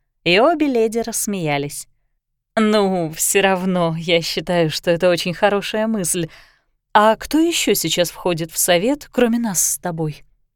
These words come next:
спросила няня. «Три добрых феи, голубая фея и Аберон, если он захочет появиться, конечно». Няня мысленно напомнила себе о том, что собиралась послать к Аберону светлячка с извещением о совещании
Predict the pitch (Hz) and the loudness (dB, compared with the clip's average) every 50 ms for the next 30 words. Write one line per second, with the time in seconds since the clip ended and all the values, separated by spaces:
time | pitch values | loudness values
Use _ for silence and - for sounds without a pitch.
0 | _ _ _ - - - - 156 156 - - 156 143 143 143 151 147 147 139 135 | _ _ _ -10 -8 -4 -2 -2 0 0 -2 -4 -4 -2 -2 -2 -2 -2 -4 -4
1 | 131 123 _ _ _ _ _ _ _ _ _ _ _ _ _ _ _ - 226 226 | -8 -12 _ _ _ _ _ _ _ _ _ _ _ _ _ _ _ 2 4 4
2 | 240 262 262 226 262 269 233 285 285 - - - - 277 294 294 294 302 294 - | 4 4 4 4 4 4 4 2 -2 -2 -4 -4 -4 -2 0 0 -2 -4 -6 -12
3 | - - _ _ _ _ _ - 190 208 226 208 202 180 196 190 214 247 277 277 | -18 -20 _ _ _ _ _ -2 2 4 4 4 4 4 4 4 4 4 0 -4
4 | - - 302 302 294 285 285 294 _ _ _ _ _ - 220 220 226 208 214 254 | -6 -6 -6 -4 -4 -6 -8 -10 _ _ _ _ _ 2 4 4 4 4 4 2
5 | 269 294 311 311 302 311 - _ _ _ _ _ - 175 170 160 143 - 151 151 | 0 0 -2 -4 -8 -10 -14 _ _ _ _ _ -2 0 0 0 0 0 -2 -2
6 | 156 151 180 185 - 190 160 - - - - 226 247 254 247 202 - - - 151 | -2 0 -2 -2 -2 -4 -4 -6 -6 -6 -4 -4 -2 -2 -4 -4 -6 -6 -4 0
7 | - 165 151 139 143 - - - - - - - - _ _ _ _ _ _ _ | 0 0 0 0 -4 -8 -8 -10 -12 -16 -18 -20 -20 _ _ _ _ _ _ _
8 | _ _ _ _ _ - 160 160 185 226 285 311 294 285 269 302 285 - 277 269 | _ _ _ _ _ -4 0 2 4 4 4 4 2 2 2 0 0 0 0 2
9 | 262 254 247 240 226 - 214 220 240 240 233 226 214 208 - - 208 180 180 175 | 2 2 2 0 0 0 0 0 0 0 -2 -2 -2 -2 -2 -2 -2 -2 -2 -2
10 | 175 160 185 196 226 240 240 - - 220 214 - 208 175 196 220 254 277 285 277 | -2 -2 -4 -4 -4 -4 -6 -8 -8 -6 -6 -4 -4 -2 -2 -2 -2 -2 -2 -4
11 | - - 247 233 - - 247 247 269 - - - 226 202 220 220 233 233 240 226 | -4 -4 -4 -4 -4 -4 -6 -6 -8 -6 -6 -4 -2 0 0 0 0 -2 -2 -4
12 | 233 226 220 - - - - - 240 233 - 247 247 - - - - 226 202 185 | -4 -6 -8 -10 -8 -6 -6 -6 -6 -6 -8 -10 -10 -10 -10 -4 -2 -2 -2 -2
13 | - - _ - - 190 165 156 160 175 - - - 180 170 165 165 160 160 170 | -4 -14 _ -6 -4 -2 -2 -2 -2 -4 -4 -4 -6 -4 -4 -2 -2 -2 -4 -4
14 | 160 - 180 180 185 - - - 196 170 156 147 147 147 147 143 | -4 -6 -8 -8 -8 -10 -8 -4 -2 -2 0 0 -2 -4 -4 -6